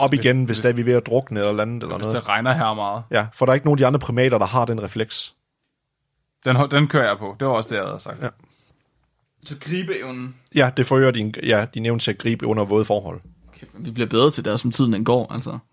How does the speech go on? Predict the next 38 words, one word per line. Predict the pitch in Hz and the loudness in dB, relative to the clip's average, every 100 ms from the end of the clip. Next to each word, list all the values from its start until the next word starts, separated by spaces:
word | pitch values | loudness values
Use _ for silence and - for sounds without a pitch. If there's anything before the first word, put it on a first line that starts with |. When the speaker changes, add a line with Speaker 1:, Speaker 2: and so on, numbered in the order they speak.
| _ _ | _ _
Speaker 3:
vil | 131 | -14
jeg | 107 | -8
fandme | 117 110 | -6 -6
sige. | - 120 131 _ _ _ - - | -6 -8 -8 _ _ _ -20 -8
Øh, | - 135 135 131 127 - | -2 2 4 4 0 -2
Amar | - 143 147 156 | 0 4 4 4
Jabara | 151 143 151 180 208 | 2 2 2 2 -2
har | - 147 | -8 -12
spurgt, | - 165 - - - - - | -8 -10 -10 -20 -20 -20 -14
det | 107 | -10
sagde | 101 95 | -10 -10
jeg | |
virkelig. | - - - | -14 -18 -10
Jeg | 113 | -6
ved | 117 | -4
ikke, | 117 | -4
om | |
det | 110 | -6
er | 104 | -8
rigtigt. | 110 123 - _ _ - | -12 -14 -18 _ _ -4
Jabara. | 131 117 113 123 | -2 0 0 0
Speaker 1:
Det, | |
det | 131 | 2
var | 160 123 | 2 0
det. | 117 - _ _ | -2 -12 _ _
Speaker 3:
Okay, | - 135 120 113 - | 0 2 2 0 -6
har | 135 | -6
spurgt, | 127 160 120 120 156 | 2 4 4 2 0
vil | 147 | 2
tid | - 208 - | 2 0 0
eksistere | 135 139 165 135 | -2 0 2 2
uden | 147 180 | 4 2
rum, | 147 131 110 | 2 0 0
eller | 117 | -2
rum | 113 120 | 0 -2
uden | - 113 | -4 -6
tid? | 113 - | -6 -10
<laughs> | - | -14